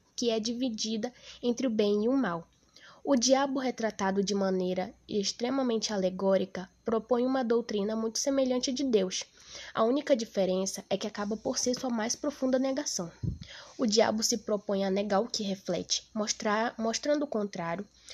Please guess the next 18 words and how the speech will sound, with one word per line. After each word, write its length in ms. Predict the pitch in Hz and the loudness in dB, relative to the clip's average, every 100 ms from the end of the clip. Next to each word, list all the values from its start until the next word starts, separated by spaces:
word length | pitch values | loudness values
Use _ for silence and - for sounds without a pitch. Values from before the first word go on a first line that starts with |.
| - - | -20 -10
o 80 | - | -6
que 140 | 240 285 | 0 2
nos 160 | 277 | 2
remete 560 | 262 269 240 214 214 - | 2 0 2 2 0 -2
à 120 | 233 | -2
citação 600 | 233 - 262 - 226 220 | -2 -4 -4 -4 -4 -4
de 120 | 226 | -2
Santo 320 | 240 226 226 262 | -2 -2 -2 -4
Agostinho: 600 | 277 - - 196 175 165 _ - - | -2 -2 -2 -4 -8 -12 _ -10 0
"A 100 | 277 | 2
igreja 440 | 240 233 240 262 | 6 6 6 2
do 100 | 247 | -2
diabo 560 | 226 220 185 196 220 - - | 0 2 2 0 -6 -8 -2
imita 520 | 294 254 220 240 247 | 0 2 0 -4 -4
a 100 | 226 | -2
igreja 380 | 214 202 220 233 | 0 0 0 -2
de 120 | 254 | -4
Deus." 360 | 254 202 190 | -2 -2 -4